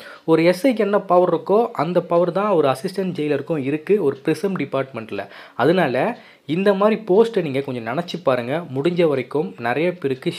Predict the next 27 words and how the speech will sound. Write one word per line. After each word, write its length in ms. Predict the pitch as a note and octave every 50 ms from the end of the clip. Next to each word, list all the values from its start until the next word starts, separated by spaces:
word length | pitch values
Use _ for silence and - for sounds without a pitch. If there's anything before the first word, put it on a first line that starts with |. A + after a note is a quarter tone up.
| -
ஷேர் 260 | - C3 C#3+ E3+ F3 -
பண்ணி 200 | - C#3 B2+ A#2+
விடுங்க. 400 | A#2 A2+ A2 A2+ C3 E3 G3 F#3+ F#3 - - -
So, 160 | - - D#3 D3+
நீங்க 180 | C#3+ C3+ C3+
ஒரு 120 | B2+ B2 B2+ -
தேர்ட்டி 320 | D#3 D#3 D#3 - G3 F3+ F#3
டூ, 220 | E3 D#3 D3+ D3
தேர்ட்டி 400 | C#3 - F3 F#3+ G#3 G3+ F#3+ F3 - C#3+
த்ரீ, 180 | C#3+ C#3+ C#3 C#3 -
தேர்ட்டி 200 | F3 F#3 F#3+ G3 F#3+ -
ஃபைவ்ல 80 | - E3
இருந்தா 400 | F3+ F#3+ E3 D3 C#3 D3 D3+ D3+
கூட 220 | C#3 C3+ C#3 E3
நீங்க 200 | E3+ E3 D3 C#3
தாராளமா 580 | A#2 G#2+ G#2 A#2 B2+ D3 D#3 D3+ D3+ D#3+ F3+ F3+
இந்த 120 | D#3+ B2+
தேர்வை 480 | - - - C#3+ D#3+ D#3 C#3+ D#3+ E3 C3+
எழுதலாம். 400 | B2+ C3+ D3 D3 C#3+ C3+ A2 G2+ - - -
எழுதி 320 | B2 C3+ D3+ D#3+ F3 F3
பாஸ் 360 | F3+ - C3 C3+ D3+ - - -
பண்ணிட்டீங்க 460 | D3 C3+ B2 - B2+ C3 C3+ C3 A#2+
அப்படின்னா, 360 | A2+ A2+ G#2+ G#2+ C3 F#3 A3 - - - - - _
நல்ல 380 | - A#2+ C3+ D#3 F#3 G#3+ A#3+ B3
ஒரு 200 | A3 F3 D3 C#3+
போஸ்டிங்ல 440 | - C#3+ D3 C#3+ - D#3 C#3+ C3+ B2
நீங்க 420 | A#2 A2+ A2 A2+ D3 F#3+ A3+ F3